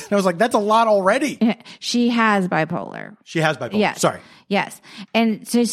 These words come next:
Speaker 2: says,
Speaker 1: ju-, I
Speaker 2: says,
Speaker 1: forgot.
Speaker 2: says
Speaker 1: I just learned that too.
Speaker 2: Yes, I just learned that. But, like, she, but what, but what, but in addition to that, also, like, uh, has <laughs> worked a lot in Hollywood. Like, sometimes, like, when I'm reading celebrity memoir, it's sort of like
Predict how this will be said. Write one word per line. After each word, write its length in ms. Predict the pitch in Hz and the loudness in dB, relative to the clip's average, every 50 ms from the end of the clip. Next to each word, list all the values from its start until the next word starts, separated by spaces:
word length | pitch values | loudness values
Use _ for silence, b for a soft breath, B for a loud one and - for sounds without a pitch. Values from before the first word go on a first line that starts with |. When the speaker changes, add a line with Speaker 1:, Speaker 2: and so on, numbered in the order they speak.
| 254 233 | 0 0
Speaker 2:
says, 60 | 220 185 | 2 2
Speaker 1:
ju-, 60 | 165 | 2
I 40 | 147 | 2
Speaker 2:
says, 200 | 240 - 220 - | 2 2 2 2
Speaker 1:
forgot. 200 | 160 220 202 - | 2 0 0 0
Speaker 2:
says 60 | 123 | -2
Speaker 1:
I 40 | 123 | -2
just 220 | 143 139 - - | -2 -4 -6 -6
learned 220 | 131 120 113 95 | -8 -8 -8 -8
that 140 | 82 - - | -12 -14 -12
too. 100 | - - 226 | -6 -2 0
Speaker 2:
Yes, 220 | 254 254 226 202 | 2 2 2 0
I 80 | 220 208 | 0 0
just 180 | 190 202 190 208 | 0 -2 -2 -2
learned 160 | 202 190 165 | -4 -4 -4
that. 120 | 143 - B B B 247 B | -8 -10 B B B -10 B
But, 100 | - 240 | -2 0
like, 200 | 247 247 233 208 - | 0 0 -2 -2 -4
she, 300 | - - - 269 262 240 | -6 -4 -2 -2 -2 -2
but 380 | 214 247 262 240 247 - _ _ - | 0 0 -2 -2 -2 -6 _ _ -8
what, 380 | 226 233 262 277 254 - 202 214 | -4 -2 0 0 0 -2 -2 -2
but 220 | 277 269 - 226 | -2 -2 0 0
what, 320 | 247 285 285 269 - - _ _ _ _ _ _ _ _ _ _ - - | 0 0 0 0 -4 -6 _ _ _ _ _ _ _ _ _ _ -8 -2
but 180 | 220 277 269 277 | -2 0 0 2
in 100 | 294 294 | 2 2
addition 440 | 285 269 233 330 403 403 480 403 320 | 2 2 2 0 0 0 0 0 2
to 80 | 277 247 | 2 2
that, 280 | 240 233 226 214 - - | 2 2 2 0 0 0
also, 680 | - 226 247 277 311 294 - 294 269 247 240 233 233 226 | 0 0 0 0 0 -2 -2 -2 0 2 2 2 0 0
like, 720 | 220 226 220 214 208 208 202 185 - - - - - _ _ _ _ _ _ _ _ _ _ _ _ _ _ _ _ _ _ - | 0 0 0 0 0 0 -2 -4 -6 -10 -20 -20 -20 _ _ _ _ _ _ _ _ _ _ _ _ _ _ _ _ _ _ -2
uh, 520 | 214 220 208 208 202 196 185 180 180 160 - _ _ _ _ _ _ _ _ - | 0 2 2 2 2 2 2 2 0 -2 -4 _ _ _ _ _ _ _ _ -4
has 280 | 233 240 320 262 226 240 | -2 0 2 2 2 2
<laughs> 0 | |
worked 540 | 208 226 214 220 233 294 427 392 - - - | 0 2 2 2 2 0 -2 -4 -2 -2 0
a 80 | 240 | 0
lot 260 | 226 214 202 180 - | 2 0 0 0 0
in 100 | - 202 | 0 0
Hollywood. 320 | 240 196 202 233 220 202 - B B 269 | 2 2 2 2 0 0 -4 B B -2
Like, 220 | B 311 311 240 - | B 0 0 -2 -4
sometimes, 440 | - - 392 392 403 480 508 523 554 | -4 -2 0 0 2 0 0 0 0
like, 140 | 554 - | -2 0
when 100 | 381 349 330 | 0 0 2
I'm 120 | 302 285 | 2 2
reading 280 | 277 262 262 262 262 262 | 2 2 2 2 2 0
celebrity 400 | 262 269 247 226 233 233 220 214 | 0 0 0 0 0 2 2 2
memoir, 400 | 214 220 233 240 233 220 208 190 | 2 2 2 2 2 2 0 0
it's 160 | 180 202 - | 0 -2 -4
sort 180 | - 262 254 254 | -2 -2 0 0
of 140 | 254 214 | 0 0
like 400 | 233 220 208 202 180 - - - | 0 0 0 0 -2 -4 -8 -20